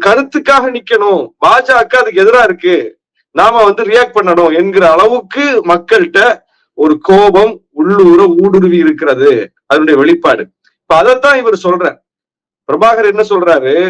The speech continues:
இது மோடியின் மீது விழுந்த அறை, இது பாஜகவின் மீது விழுந்த அறை. ஏன்னா பாஜகவுக்கு இன்னைக்கு மக்கள் மிகப்பெரிய பாடத்தை புகட்டி இருக்கிறார்கள்.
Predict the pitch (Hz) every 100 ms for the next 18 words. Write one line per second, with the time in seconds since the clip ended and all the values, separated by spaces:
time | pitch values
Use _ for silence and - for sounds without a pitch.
0 | 185 _ _ 151 175 220 165 202 277 294
1 | 294 285 240 180 _ 180 220 214 196 202
2 | 196 185 156 156 151 - _ _ 151 190
3 | 185 180 247 277 277 269 262 254 247 220
4 | 214 196 190 185 185 160 147 135 110 _
5 | _ _ _ _ _ 165 220 269 - 214
6 | 247 269 254 247 247 233 247 240 220 208
7 | 190 180 160 151 _ _ _ 156 190 185
8 | 254 220 220 226 214 233 208 202 214 202
9 | 190 175 170 147 - 110 - 87